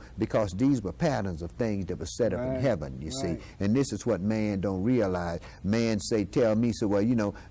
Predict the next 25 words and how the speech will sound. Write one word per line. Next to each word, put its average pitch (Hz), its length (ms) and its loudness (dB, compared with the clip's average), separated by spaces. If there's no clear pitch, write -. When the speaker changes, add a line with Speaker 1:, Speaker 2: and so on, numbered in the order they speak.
Speaker 1:
God 190 320 0
got 202 220 -2
rid 220 180 0
of 202 80 -4
the 170 100 0
Jews." 175 760 0
Speaker 2:
Hmm. 147 200 -4
Speaker 1:
And 98 120 -2
I 117 140 0
keep - 260 0
asking, 127 380 2
"Well, 117 160 2
if - 80 -4
he 160 80 0
got 135 240 2
rid 165 160 2
of 143 80 0
the 135 80 -2
Jews, 147 320 4
who 170 120 0
was 156 140 0
the 160 80 -4
covenant 165 360 -2
made 101 240 -2
with?" 78 180 -8